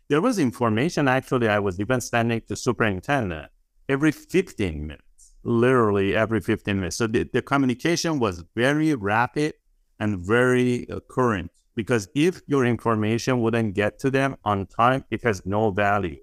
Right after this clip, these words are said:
The, the information for yesterday, i-, it's out of date. It's like a six months old information when you are in the middle of rapid recovery.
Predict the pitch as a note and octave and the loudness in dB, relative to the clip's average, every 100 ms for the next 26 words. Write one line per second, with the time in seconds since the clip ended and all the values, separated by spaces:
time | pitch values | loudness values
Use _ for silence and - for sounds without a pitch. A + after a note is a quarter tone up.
0 | - F#2 G2+ A2+ A2+ A#2+ A#2+ C3 D3 C3+ | -16 -8 -2 2 0 0 0 0 0 -2
1 | A#2+ A2 E2+ F#2+ A2+ B2 D3+ C#3 C#3+ D3+ | -2 -6 -4 -2 0 0 -2 0 0 -2
2 | - _ _ _ _ _ _ - F2 - | -6 _ _ _ _ _ _ -6 -6 -2
3 | D#3 - - D3 E3 A2+ D#3 A2 G2+ G2 | -2 -2 2 4 4 2 0 0 -2 0
4 | A2+ G#2 F#2+ - D#3 - - D3+ C#3 - | -2 -2 -6 -2 -4 -4 0 0 0 -2
5 | D#3 D3 B2+ B2 - A#2+ B2 C3+ B2+ A2 | 0 0 -2 -4 -2 -2 -2 -2 -2 -2
6 | A#2 A#2+ A2 A#2 G#2+ G2 G2 A2 G#2+ G#2 | 0 0 0 0 0 0 0 0 2 0
7 | F2+ G#2 A2 - G2 E2+ - B2 G2 B1 | 0 0 0 -2 -6 -8 0 2 2 -4